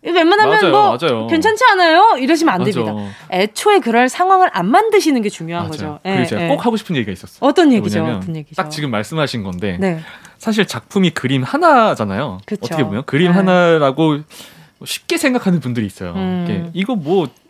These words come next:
Speaker 2: 뭐 한 달이면 그리는 거 아니야?" 정말 이런 분들도 있거든요.
Speaker 1: 아,
Speaker 2: 그런데
Speaker 1: 그렇지 않잖아요.
Speaker 2: 사실 딱 그런 얘기가 하고 싶은 게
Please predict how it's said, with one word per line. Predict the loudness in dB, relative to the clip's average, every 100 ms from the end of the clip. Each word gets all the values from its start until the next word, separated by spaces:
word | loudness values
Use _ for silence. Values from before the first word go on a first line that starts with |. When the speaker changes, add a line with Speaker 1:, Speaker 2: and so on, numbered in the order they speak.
| _ -12
Speaker 2:
뭐 | -10
한 | -6 0
달이면 | 0 0
그리는 | 0 0 0
거 | 0
아니야?" | -4 -6
정말 | -6 0
이런 | 2 4
분들도 | 4 2 0
있거든요. | -4 -8 -6
Speaker 1:
아, | -8 -10 -14
Speaker 2:
그런데 | -4 -2 0
Speaker 1:
그렇지 | -2 -4
않잖아요. | -10 -12 -14 -16 -16 -18 -20 -6
Speaker 2:
사실 | -2 -2
딱 | -2 -6
그런 | -2 2 2
얘기가 | 0 0
하고 | -4
싶은 | -4 -8
게 | -6 -6